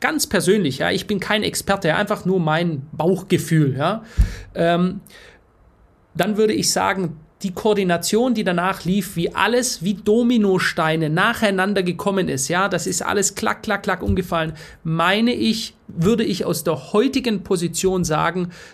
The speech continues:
dass dies nicht plötzlich kam, sondern dass gewisse Kreise und Systeme vorbereitet waren. Und wenn wir uns die Plan-, die covid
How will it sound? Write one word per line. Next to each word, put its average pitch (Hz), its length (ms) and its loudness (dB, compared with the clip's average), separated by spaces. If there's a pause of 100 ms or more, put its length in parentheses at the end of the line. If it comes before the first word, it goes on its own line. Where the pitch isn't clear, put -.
(100)
dass 156 260 0
dies 160 420 -4 (280)
nicht 160 760 2 (680)
plötzlich 214 640 0
kam, 190 340 0
sondern 156 300 0
dass 139 240 -2
gewisse 196 800 0 (260)
Kreise 202 640 2
und 175 140 2
Systeme 180 800 0 (120)
vorbereitet 151 800 2
waren. 135 240 2
Und 135 120 0
wenn 175 140 2
wir 202 60 2
uns 196 200 0
die 175 100 -2
Plan-, 214 540 0
die 175 120 -4
covid 214 520 -2